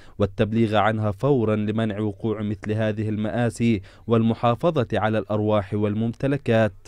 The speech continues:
وإثر هذه الحادثة، شهدت مقبرة جليدة في ورشفان حضور جمع غفير من الأهالي لجنازة الأطفال المقتولين،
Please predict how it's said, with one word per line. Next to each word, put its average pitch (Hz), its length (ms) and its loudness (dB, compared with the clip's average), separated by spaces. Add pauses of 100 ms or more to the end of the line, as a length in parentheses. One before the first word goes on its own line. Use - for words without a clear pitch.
(200)
وإثر 143 400 4
هذه 113 360 4
الحادثة، 113 640 -2
شهدت 113 440 -2
مقبرة 113 480 0
جليدة 110 460 2
في 113 160 -2
ورشفان 110 680 0
حضور 110 500 0
جمع 110 320 -2
غفير 110 560 0
من 110 200 0
الأهالي 110 520 0
لجنازة 110 640 -2
الأطفال 110 500 -2
المقتولين، 113 880 0